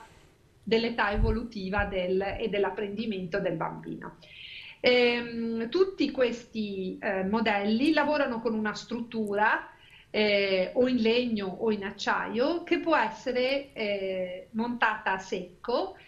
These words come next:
e disassemblata nel tempo, quindi è circolare anche nel senso della sostenibilità.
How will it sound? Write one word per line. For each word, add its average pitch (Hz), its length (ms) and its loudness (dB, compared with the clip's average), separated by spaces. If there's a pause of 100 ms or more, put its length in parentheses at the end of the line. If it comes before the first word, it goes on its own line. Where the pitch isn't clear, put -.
e 294 140 2
disassemblata 311 840 2
nel 214 240 -2
tempo, 185 320 -4
quindi 285 260 2
è 254 100 4
circolare 254 800 2
anche 240 320 -4
nel 302 120 -10
senso 190 440 -14
della 226 180 -4
sostenibilità. 170 920 -14